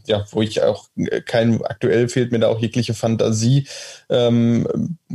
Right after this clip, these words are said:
ja, mir auszudenken, was passiert denn eigentlich, wenn wir im April dastehen, äh, und es vielleicht Teams gibt, die,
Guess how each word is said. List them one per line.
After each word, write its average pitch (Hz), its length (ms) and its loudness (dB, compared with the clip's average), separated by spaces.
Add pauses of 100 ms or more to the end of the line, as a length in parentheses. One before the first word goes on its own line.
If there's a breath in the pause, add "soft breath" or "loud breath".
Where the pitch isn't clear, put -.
ja, 120 180 0
mir 110 180 2
auszudenken, 113 580 0
was 113 200 -2
passiert 170 420 0
denn 120 160 2
eigentlich, 104 680 0
wenn 104 180 2
wir 104 280 2
im 101 220 2
April 107 440 -2
dastehen, 113 640 0 (340 loud breath)
äh, 101 320 2
und 107 160 2
es - 340 -4
vielleicht 101 380 -4
Teams 117 440 2
gibt, 110 260 -4
die, 110 200 0